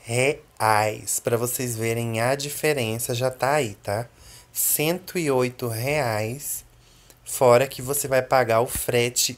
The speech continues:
ainda. Então, o, o Walmart, então ela vende, o Walmart vende, você não vai encontrar mais preços, né? Você pode ser que em algum outro dia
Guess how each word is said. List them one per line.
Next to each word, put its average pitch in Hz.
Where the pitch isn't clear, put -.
ainda. 101
Então, 123
o, 139
o 117
Walmart, 127
então 131
ela 139
vende, 143
o 131
Walmart 135
vende, 160
você 160
não 147
vai 180
encontrar 180
mais 160
preços, 110
né? 120
Você -
pode 143
ser -
que 147
em 143
algum 131
outro 151
dia 127